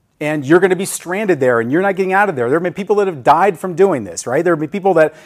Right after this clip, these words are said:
have literally been snowed into their cars and they wake up a popsicle, or they don't, they don't wake up. They just, they're found as a popsicle.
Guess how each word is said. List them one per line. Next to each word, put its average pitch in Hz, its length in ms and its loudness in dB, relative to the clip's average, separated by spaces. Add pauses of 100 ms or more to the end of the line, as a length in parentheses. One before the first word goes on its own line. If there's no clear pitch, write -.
(120)
have 156 160 0
literally 208 260 6
been 180 140 0
snowed 170 400 0
into 202 160 -2
their 214 100 0
cars 143 440 4
and 147 80 -4
they 135 240 -6 (100)
wake 143 320 -2
up 196 80 4
a 170 60 0
popsicle, 127 840 0 (160)
or 127 60 -6
they 143 80 0
don't, 160 200 -2
they 151 120 4
don't 196 180 4
wake 135 220 -4
up. 101 200 -8 (200)
They 151 160 4
just, 165 260 2
they're 143 140 6
found 175 600 2
as 147 180 -4
a 156 40 -4
popsicle. 131 760 -2